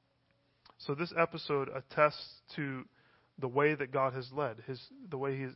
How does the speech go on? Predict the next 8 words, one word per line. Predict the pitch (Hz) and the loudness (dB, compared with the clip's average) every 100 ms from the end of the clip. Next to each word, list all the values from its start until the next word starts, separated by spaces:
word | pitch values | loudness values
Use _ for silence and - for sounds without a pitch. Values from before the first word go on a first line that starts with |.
| 147 | -10
his | 135 | -12
plans | - 139 139 143 131 | -8 -4 -2 -4 -4
with | 131 127 | -8 -8
his | - | -12
people | 139 - 143 | -10 -10 -4
Israel, | 160 151 160 | -4 -2 -4
his | 135 117 | -4 -8
purposes | - 151 156 - 143 131 | -4 -4 -4 -10 -10 -10